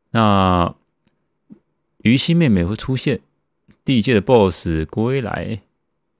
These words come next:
好，我们看一下内文哈。呃，在后续的月份中会有全新的版本到来。OK，又要改版了啊。<laughs> 好，那这次改版呢，会透露两个新英灵哈，就是羽韶龙、羽韶龙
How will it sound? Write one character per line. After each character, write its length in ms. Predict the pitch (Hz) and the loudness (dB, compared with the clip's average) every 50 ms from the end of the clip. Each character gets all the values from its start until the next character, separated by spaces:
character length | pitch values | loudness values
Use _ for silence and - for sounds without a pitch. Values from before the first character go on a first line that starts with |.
| _ _ _ _ _ _ - | _ _ _ _ _ _ -2
好， 240 | - 113 117 - _ _ - | -2 -2 -2 -4 _ _ -6
我 60 | 101 | -6
们 120 | 90 85 | -4 -4
看 120 | 85 95 92 | -4 -4 -4
一 20 | |
下 80 | 90 92 | -2 -2
内 180 | 95 98 95 | 0 0 0
文 160 | 87 82 78 | 0 -2 -4
哈。 240 | 76 - - - - _ - - - _ _ _ _ _ _ _ _ _ | -4 -6 -8 -10 -12 _ -20 -20 -20 _ _ _ _ _ _ _ _ _
呃， 800 | - 135 117 110 113 117 113 113 113 113 113 110 113 113 113 113 113 | -8 -4 -2 0 0 0 0 0 0 0 0 0 0 0 0 0 -2
在 240 | 117 - 143 135 127 | -2 -2 -2 -2 -2
后 240 | - 147 143 139 | -2 -4 -4 -4
续 140 | 123 - 139 | -4 -4 -4
的 40 | 127 | -2
月 160 | 123 127 120 | -2 -2 -2
份 160 | 110 123 120 | -2 -2 -2
中 140 | 110 113 113 | 0 0 0
会 80 | 117 113 | 0 0
有 40 | 98 | -2
全 160 | - - 92 | -2 -2 -2
新 80 | 92 | -2
的 80 | 107 98 | -2 -2
版 200 | 87 92 87 87 | -2 -2 -2 -2
本 100 | 87 80 | -2 -2
到 100 | - 92 | -2 -2
来。 120 | - - - | -2 -2 -4
OK， 400 | - - 92 87 92 90 87 92 | -4 -4 -2 0 0 0 2 2
又 80 | 95 | 2
要 60 | 92 92 | 2 2
改 160 | - 87 80 | 0 -2 -2
版 120 | 80 85 | -2 -4
了 80 | 85 - | -4 -4
啊。 480 | - 82 80 - - 95 82 101 101 - | -6 -8 -6 -4 -4 -4 -4 -4 -8 -10
<laughs> 60 | - - - - - _ _ _ - | -14 -20 -20 -20 -20 _ _ _ 0
好， 240 | 107 117 147 - - - | 2 2 2 0 -2 -2
那 240 | 135 127 127 127 117 - | -2 0 0 -2 -4 -6
这 140 | - - 156 | -2 0 0
次 100 | 143 147 | 0 2
改 160 | - 131 120 | 2 2 2
版 220 | 123 123 110 90 87 | 4 4 4 4 4
呢， 340 | 85 82 82 85 85 85 85 | 2 2 2 2 2 0 0
会 380 | 82 104 101 95 90 87 85 | 2 2 2 2 2 2 0
透 240 | 82 - - 101 95 | -2 -4 -2 0 0
露 280 | 92 92 90 87 82 85 | 2 2 2 2 0 0
两 180 | 85 78 78 | -2 -4 -4
个 120 | 80 82 80 | -4 -6 -6
新 220 | - - 110 110 | -4 -4 0 0
英 140 | 104 110 110 | 2 2 2
灵 120 | 95 82 80 | 0 -2 -4
哈， 180 | - - - - _ _ | -8 -10 -10 -12 _ _
就 120 | - 98 | -10 -8
是 80 | 90 85 | -6 -6
羽 160 | 85 82 78 | -6 -8 -6
韶 220 | - 98 95 101 | -4 -4 -2 0
龙、 220 | 110 104 92 95 - | 2 2 0 0 -2
羽 100 | - 95 | -4 -4
韶 180 | 85 - 107 104 | -2 2 2 4
龙 300 | 113 113 104 98 98 104 | 4 4 4 2 0 -2